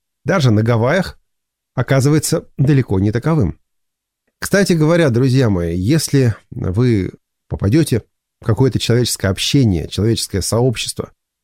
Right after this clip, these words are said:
которое покажется вам идеальным, есть два способа разочароваться, и обычно мы видим оба из них в нашей жизни, реализуются оба эти способа.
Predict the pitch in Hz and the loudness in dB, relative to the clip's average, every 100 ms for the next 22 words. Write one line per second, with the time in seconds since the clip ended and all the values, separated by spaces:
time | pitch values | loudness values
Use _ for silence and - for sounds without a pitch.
0 | _ - 120 131 123 - 135 - 165 131 | _ -4 0 2 0 0 -2 0 0 0
1 | - 117 107 113 123 180 214 120 92 _ | 0 0 2 2 2 2 2 0 -2 _
2 | _ _ _ _ _ _ 156 - - - | _ _ _ _ _ _ 0 0 -4 -2
3 | 113 139 180 - 139 139 107 101 101 87 | 2 2 0 -2 -2 0 0 0 0 0
4 | 117 135 233 - 147 - _ _ _ _ | -2 0 0 0 -2 -4 _ _ _ _
5 | _ - 220 175 117 196 - 214 196 156 | _ 0 2 4 4 2 2 0 2 0
6 | - 110 123 151 143 98 113 113 131 110 | 0 0 2 2 2 0 -2 0 2 2
7 | 113 165 135 95 104 127 98 - 98 92 | 0 0 0 2 2 0 -2 -2 -4 -4
8 | 92 131 101 87 95 101 113 - - - | 0 2 2 2 0 0 -2 -2 -6 -2
9 | 117 - 87 - - - - - 226 208 | -2 -4 -8 -14 -12 -10 -10 -4 -2 0
10 | 127 | -2